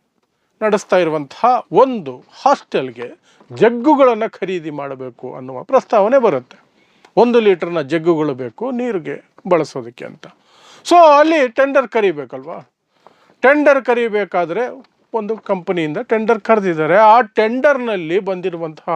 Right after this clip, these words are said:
ಅಮೌಂಟ್ ನೋಡಿ ದಂಗಾಗಿ ಹೋಗ್ತಾರೆ. ವಿರೋಧ ಪಕ್ಷದವರು ದಂಗಾಗಿ ಹೋಗ್ತಾರೆ, ಮಾಧ್ಯಮದವರು ದಂಗಾಗಿ ಹೋಗ್ತಾರೆ. ಅದನ್ನು ಹೊರಗಡೆ ಬಂದ ಮೇಲೆ ಏನು ಅಂದರೆ, ಒಂದೊಂದು ಜಗ್ಗಿಗೆ ಮೂವತ್ತೆರಡು ಸಾವಿರದ ಐನೂರು ರೂಪಾಯಿಯಂತೆ. ಸುಮಾರು ನೂರ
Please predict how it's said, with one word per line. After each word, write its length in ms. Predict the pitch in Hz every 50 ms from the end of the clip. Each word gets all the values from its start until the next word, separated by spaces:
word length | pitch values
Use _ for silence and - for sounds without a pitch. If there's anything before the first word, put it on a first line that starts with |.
| 151 147 151
ಅಮೌಂಟ್ 340 | 175 196 226 233 220 190
ನೋಡಿ 400 | 196 175 160 156 156 156 220 254 233 - _ - - - - _ _ - 120 113 -
ದಂಗಾಗಿ 540 | 156 160 175 185 175 175 185 175 165 165 156
ಹೋಗ್ತಾರೆ. 640 | 139 151 135 _ _ - 120 113 127 - - - -
ವಿರೋಧ 320 | 156 165 160 175 185 175 190
ಪಕ್ಷದವರು 680 | 175 170 175 151 - - 180 170 180 180 220 247 196
ದಂಗಾಗಿ 340 | 220 220 220 208 220 220 196
ಹೋಗ್ತಾರೆ, 560 | - 208 196 - - 214 233 262 285 294 _ _ _ _ _ _ _ _ _ _ _ _ _ _ _ _ -
ಮಾಧ್ಯಮದವರು 760 | 160 165 160 156 - - 196 185 180 170 175 170 175 233 208
ದಂಗಾಗಿ 340 | 180 180 170 165 165 151 -
ಹೋಗ್ತಾರೆ. 360 | - 147 131 _ - 160 185
ಅದನ್ನು 440 | 214 196 185 170 160 151 139 123 - _
ಹೊರಗಡೆ 320 | - 180 170 156 156 151 151
ಬಂದ 240 | 131 139 151 151 139
ಮೇಲೆ 320 | 135 147 135 127 131 147
ಏನು 300 | 180 240 302 311 311 285
ಅಂದರೆ, 220 | 254 226 226 220
ಒಂದೊಂದು 460 | 208 214 247 262 262 262 247 226 202 208
ಜಗ್ಗಿಗೆ 560 | 165 160 214 226 208 269 262 202 196 180 208 254 269 269 _ _ _ - _ _ -
ಮೂವತ್ತೆರಡು 680 | 175 233 277 294 285 269 - - 269 254 262 240 254
ಸಾವಿರದ 340 | 208 180 220 220 220 220 208 220 180
ಐನೂರು 460 | 196 208 233 226 220 220 214 208 202
ರೂಪಾಯಿಯಂತೆ. 920 | 190 190 180 - 220 208 196 190 180 170 156 147 - 220 262 285 269 240 _ _ _ _ _ _ _ _ _ _ _ _ - -
ಸುಮಾರು 340 | 285 294 294 277 269 269 247
ನೂರ 260 | 233 269 320 349 339